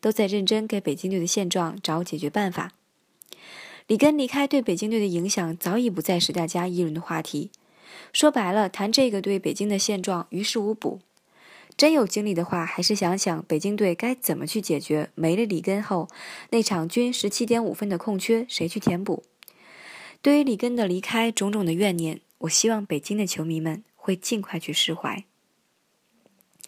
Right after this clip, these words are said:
挥手自兹去，希望里根能够继续保持他现在的这种势头，也把这种打北京时的强势带到明年的国家队吧。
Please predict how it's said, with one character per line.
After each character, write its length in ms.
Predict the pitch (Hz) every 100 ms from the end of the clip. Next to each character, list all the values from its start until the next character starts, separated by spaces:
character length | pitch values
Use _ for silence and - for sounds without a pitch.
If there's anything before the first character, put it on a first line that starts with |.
| - - - - -
挥 240 | - 285 285
手 280 | 269 185 170
自 300 | - 185 170
兹 220 | - 202
去， 340 | - 190 165 - _ _ - - -
希 180 | -
望 160 | 294 254
里 140 | 185
根 320 | 165 226 247 - -
能 180 | 170
够 140 | 170 202
继 160 | -
续 100 | 196
保 220 | 185 165 156
持 400 | - 160 160 -
他 140 | -
现 240 | 220 254 226
在 180 | 262
的 100 | 208 175
这 100 | 175
种 180 | 151
势 200 | 160 -
头， 260 | 170 160 151 _ _ _ - - - -
也 120 | 262
把 140 | 277
这 100 | 247
种 220 | 254 233 226
打 160 | 233
北 160 | 240 170
京 180 | 214 226
时 100 | 180
的 80 |
强 280 | 196 - 170
势 240 | 196 - - _
带 140 | 190
到 160 | 175 160
明 200 | 156 190
年 160 | 170
的 220 | 156 156 220 _
国 180 | - 151
家 200 | 180 208
队 200 | 226 202
吧。 200 | 202